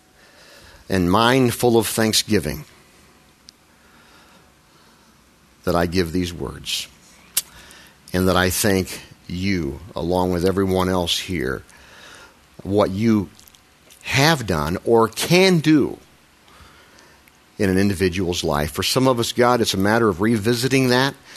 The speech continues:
and saying, "Lord God, I just want to <laughs> realize again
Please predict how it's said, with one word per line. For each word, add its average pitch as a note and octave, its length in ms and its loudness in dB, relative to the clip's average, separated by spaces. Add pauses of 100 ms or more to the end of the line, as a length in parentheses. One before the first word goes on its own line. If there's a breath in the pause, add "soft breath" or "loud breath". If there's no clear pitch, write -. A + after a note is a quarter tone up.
(400 loud breath)
and G2 180 0
saying, F#2+ 300 0
"Lord A#2 440 2
God, A2 340 2
I F2+ 260 -4
just G2+ 420 -2
want F#2+ 360 -4 (1500 loud breath)
to G2+ 160 0
<laughs> - 0 -
realize A#2 640 2
again G#2+ 480 2